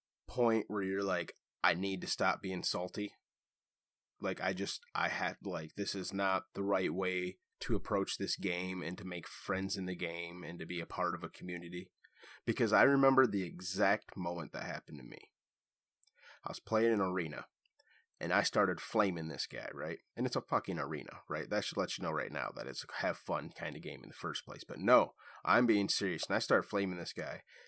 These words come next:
He gets on voice comms real quick, and literally, he's like, "You need to shut the fuck up. I just got off work. I don't give a fuck about you. I'm trying to have fun and play Smite." And I was just so taken back by this guy, and I'm like,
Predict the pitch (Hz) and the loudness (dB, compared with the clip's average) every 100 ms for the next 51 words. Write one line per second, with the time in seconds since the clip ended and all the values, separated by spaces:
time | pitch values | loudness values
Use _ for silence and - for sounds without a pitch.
0 | _ - 143 151 131 139 123 92 92 90 | _ -4 -4 0 0 4 4 4 0 -2
1 | 98 - 82 - - 85 78 - - - | -2 -2 -6 -8 -8 -10 -8 -10 -12 -14
2 | _ _ _ - 101 98 107 117 104 87 | _ _ _ -4 -2 0 4 4 4 0
3 | 110 110 104 90 - 92 123 165 180 - | -2 -2 -2 -6 -8 -4 0 0 -4 -18
4 | - 101 98 - - - 101 110 - - | -8 -4 -4 -4 0 0 2 0 -2 -18
5 | - - - - _ 98 92 - - _ | -20 -10 -10 -10 _ -6 -6 -8 -18 _
6 | - _ - 110 - - - - - _ | -20 _ 4 6 6 -4 -20 -20 -20 _
7 | 98 123 156 160 151 127 110 95 95 110 | 8 10 8 4 8 10 10 8 6 6
8 | 160 - - - - - 127 120 87 - | 6 4 -16 -20 -2 4 4 4 -2 -6
9 | - - - 175 - - 110 98 82 92 | -14 -6 8 8 8 4 6 6 4 2
10 | 120 156 180 - _ 90 139 180 170 139 | 4 4 0 -12 _ 8 8 10 8 8
11 | 120 120 113 135 135 113 - 123 127 - | 8 6 6 8 8 6 4 2 4 2
12 | 135 123 85 82 95 156 170 - 127 - | 6 6 6 6 10 12 10 6 0 6
13 | 135 139 147 - 120 104 104 - 87 87 | 6 6 2 2 2 6 6 4 -2 -2
14 | 85 95 85 87 92 101 101 90 87 | -4 -2 0 0 0 0 0 -2 -4